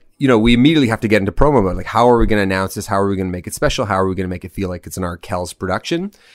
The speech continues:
And, uh, the team at T S N had put together a couple ideas, which were really good ideas, actually.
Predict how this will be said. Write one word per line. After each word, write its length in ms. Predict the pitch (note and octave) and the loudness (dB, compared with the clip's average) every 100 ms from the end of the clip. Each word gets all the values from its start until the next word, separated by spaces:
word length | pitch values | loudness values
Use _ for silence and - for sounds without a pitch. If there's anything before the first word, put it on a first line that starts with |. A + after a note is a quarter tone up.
| - - | -20 -8
And, 560 | D3 C#3 C3 B2 A#2 G#2+ _ _ - | 0 2 4 2 0 -2 _ _ -2
uh, 240 | A2+ G#2+ G#2 | 2 2 0
the 100 | G#2 | -6
team 460 | - G3 G3+ F#3 | -6 -2 0 0
at 340 | A#2+ A2+ G#2+ _ _ _ | 0 0 -2 _ _ _
T 200 | - C3+ | 0 2
S 180 | A2 - | 2 2
N 320 | E3 B2+ G#2 | 2 4 2
had 240 | F#2 B2+ D3+ | 0 0 2
put 140 | - | 2
together 260 | F#3 D#3 B2+ | 4 4 4
a 40 | |
couple 320 | - D#3+ C#3+ | 2 2 4
ideas, 520 | A2 F#2+ D#3+ C3 F2+ - | 4 2 2 4 4 2
which 160 | - | 6
were 160 | G3+ F3 | 6 8
really 220 | G3+ D#3+ | 6 6
good 140 | C3 | 6
ideas, 320 | G#2+ G2+ G#2+ F#2 | 4 4 4 2
actually. 480 | E2+ - D#2+ D#2+ | -4 -6 -8 -10